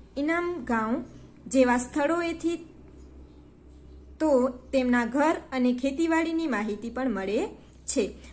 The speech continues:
હવે અહીં વિદ્યાર્થી મિત્રો તમને મહેરગઢનું ચિત્ર આપવામાં આવ્યું છે, જે ચિત્રમાં આપણને એવો નકશો બતાવવામાં આવ્યો છે કે તે સમયે જે આદિમાનવો કે માનવ વસાહતો હતી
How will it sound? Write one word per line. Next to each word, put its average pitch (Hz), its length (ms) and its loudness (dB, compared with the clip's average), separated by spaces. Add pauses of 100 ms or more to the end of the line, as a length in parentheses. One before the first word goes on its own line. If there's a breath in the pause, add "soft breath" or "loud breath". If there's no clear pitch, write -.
હવે 262 220 2
અહીં 302 320 0
વિદ્યાર્થી 330 380 4
મિત્રો 339 300 -2
તમને 247 400 0
મહેરગઢનું 311 720 2
ચિત્ર 269 280 -4
આપવામાં 294 480 2
આવ્યું 302 180 -2
છે, 330 300 -2 (260 loud breath)
જે 294 120 2
ચિત્રમાં 311 680 0
આપણને 302 320 0
એવો 262 360 -2
નકશો 311 320 0
બતાવવામાં 220 560 0
આવ્યો 240 160 2
છે 320 180 -2
કે 330 120 -4
તે 285 220 -2
સમયે 254 600 -2 (420 loud breath)
જે 262 180 0
આદિમાનવો 311 760 2
કે 302 220 -8 (380)
માનવ 240 380 2
વસાહતો 311 580 2
હતી 294 340 -4